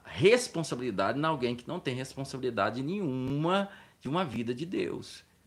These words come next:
A responsabilidade de viver na ótica da velha natureza caída de Adão. A semente que ainda está nele, a semente corruptível.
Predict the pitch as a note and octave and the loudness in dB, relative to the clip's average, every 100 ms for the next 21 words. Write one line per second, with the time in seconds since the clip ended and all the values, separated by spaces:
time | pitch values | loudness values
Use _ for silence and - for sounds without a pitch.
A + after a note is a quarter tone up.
0 | G3 - - - F2 E2 A2 - A#2 G2 | -16 -16 -14 -8 -8 -4 -6 -4 -2 2
1 | G2+ A2 B2 C#3+ A2+ G#2+ C3 C#3+ C3 G2+ | 2 2 -2 -4 0 2 2 2 2 2
2 | A2+ B2 - F3 E3 A2 C3 G2 G2+ A#2+ | 2 2 0 -2 0 -2 -2 0 0 0
3 | C#3 E3+ F3 D#3 E3 D#3+ F3+ - C3 C#3+ | -2 -2 0 2 0 -4 -6 -4 -2 -2
4 | D#3 G3 A3 B2 B2 C3 G2 - _ _ | -2 -4 -2 0 0 -2 -6 -10 _ _
5 | G3+ F3 - G#2 - D3+ A#2+ F3+ B3+ - | -14 -14 -4 -2 4 4 6 4 4 2
6 | E3 B2 B2+ A2 - G2 F#2+ B2 D3 G#2+ | 4 4 4 0 0 0 2 2 2 0
7 | - A2 G2+ G#2+ - A2+ G2+ - - F#3+ | 0 0 0 -2 -2 -2 -4 -6 -6 -4
8 | F#3+ D3 F2 | -4 -4 -4